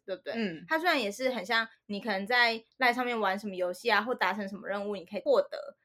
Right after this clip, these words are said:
Speaker 1: 但是它同样也可以换来当真实的金钱使用。
Speaker 2: 对啊。
Speaker 1: 对，那其实在 Metaverse 里面可能就会有点像这样，
Speaker 2: 嗯。
Speaker 1: 就是可能有些东西你只能用游戏币买，但是也有可能游戏币可以买到，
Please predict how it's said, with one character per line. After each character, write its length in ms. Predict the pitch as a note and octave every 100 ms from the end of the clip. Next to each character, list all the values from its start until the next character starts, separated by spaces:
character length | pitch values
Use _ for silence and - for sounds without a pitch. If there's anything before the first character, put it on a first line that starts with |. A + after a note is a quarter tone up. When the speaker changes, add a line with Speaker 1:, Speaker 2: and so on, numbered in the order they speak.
| _ _
Speaker 1:
但 140 | F#4+
是 100 | F#4
它 160 | F4+ F4
同 220 | F4 A#3
样 160 | C4 C4
也 80 | F#3+
可 120 | A#3
以 120 | G3+
换 360 | - D#4 B3 G#3
来 260 | F3+ F3+
当 420 | F3+ G3 G3 G3+ A3+
真 220 | - A#3 B3
实 160 | F#3+
的 100 | F3+
金 240 | F3 G3 G3
钱 220 | G#3 G3+
使 160 | -
用。 100 | -
Speaker 2:
对 20 | F3+
啊。 200 | E3 E3+ _ _
Speaker 1:
对， 240 | A3 G#3 _ -
那 140 | F#4
其 160 | E4 C4
实 240 | B3+ B3
在 260 | D#4 C#4 B3+
Metaverse 520 | B3+ C4 B3 B3 A3+
里 80 | F#3
面 260 | G3 G#3+
可 140 | G#3 G#3
能 140 | F#3+
就 140 | C#4
会 140 | C#4 B3
有 100 | A#3
点 180 | G3 F#3
像 280 | G#3 F3
这 100 | G3
样， 80 | F3 G#3
Speaker 2:
嗯。 340 | G#3 A3+ A#3
Speaker 1:
就 80 | D#4+
是 100 | F4
可 140 | F#4
能 160 | C4+ A3
有 140 | G3+
些 120 | G3+ D#4
东 220 | D4 D4
西 160 | D4
你 80 | C4+
只 80 | B3+
能 140 | F#3
用 240 | F#3+ A3+ G#3+
游 180 | G3+ G3+
戏 200 | G3 A#3+
币 240 | A#3 F#3+
买， 120 | E3+ - _ _ _
但 140 | - E4+
是 160 | F4+
也 160 | D4 C4+
有 140 | C#4
可 240 | C#4+ A#3+ G3+
能 200 | E3+ F3
游 140 | G3+
戏 220 | G#3+ C4
币 200 | C4 C4
可 160 | A3+ A3+
以 60 | G3
买 320 | G#3+ F3+ - -
到， 320 | G#3 -